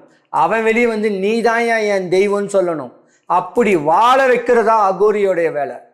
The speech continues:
ஒருத்தனை அழிக்கிறது அகோரி வேலை கிடையாது. அப்படி அழிக்கிறது அகோரியே கிடையாது. வடிவேலு சொல்லுவோம் பாருங்க, "நானும் ரவுடி, நானும் ரவுடின்னு", அந்த மாதிரி சொல்லக்கூடாது.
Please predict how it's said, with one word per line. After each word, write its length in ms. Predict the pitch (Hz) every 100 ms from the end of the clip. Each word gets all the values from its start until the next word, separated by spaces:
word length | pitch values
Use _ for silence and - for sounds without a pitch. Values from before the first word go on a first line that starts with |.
| _ _
ஒருத்தனை 380 | 160 185 214 202
அழிக்கிறது 480 | 208 269 240 254 247
அகோரி 360 | 214 214 240
வேலை 220 | 226 214 208
கிடையாது. 380 | 185 208 190 - - _
அப்படி 340 | 185 190 202
அழிக்கிறது 500 | 190 208 277 269 247
அகோரியே 720 | 247 170 190 247 262 247 247
கிடையாது. 400 | 247 185 226 196 - - _ _
வடிவேலு 480 | 165 220 254 247 240
சொல்லுவோம் 380 | 233 240 247
பாருங்க, 440 | 226 226 220 233 240
"நானும் 420 | 226 240 247 247
ரவுடி, 320 | 240 233 247
நானும் 360 | 226 233 247 247
ரவுடின்னு", 520 | 233 226 226 208 165 - _
அந்த 340 | - 170 202 202
மாதிரி 320 | 202 208 226
சொல்லக்கூடாது. 500 | 208 196 202 180